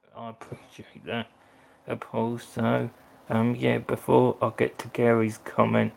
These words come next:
Bodkins also adds it's draft day, which it is. So for anyone what don't know,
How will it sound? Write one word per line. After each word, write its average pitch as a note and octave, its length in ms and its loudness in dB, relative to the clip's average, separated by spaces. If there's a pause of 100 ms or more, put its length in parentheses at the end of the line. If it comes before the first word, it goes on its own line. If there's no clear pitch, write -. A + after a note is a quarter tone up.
(360)
Bodkins A#2+ 600 2
also A#2 420 0
adds A#2 380 0
it's - 320 -4
draft A2 460 0
day, A2+ 260 2
which A2+ 300 -4
it - 80 -4
is. A2 240 0
So B2+ 200 2
for - 220 -8
anyone C3+ 560 2 (440)
what - 180 -6
don't A#2 260 4
know, G#2+ 260 2